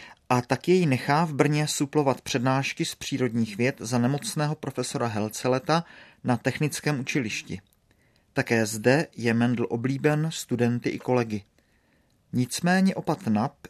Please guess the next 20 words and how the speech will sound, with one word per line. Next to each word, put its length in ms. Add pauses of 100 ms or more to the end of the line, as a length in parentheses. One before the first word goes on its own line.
(120)
jej 240
v 100
říjnu 500
osmnáct 460
set 140
padesát 500
jedna 240
posílá 520
na 100
studia 500
do 140
Vídně, 480 (500)
aby 140
si 160
doplnil 380
vzdělání. 640 (1200)
A 360
nyní 380
přichází 560
pointa. 560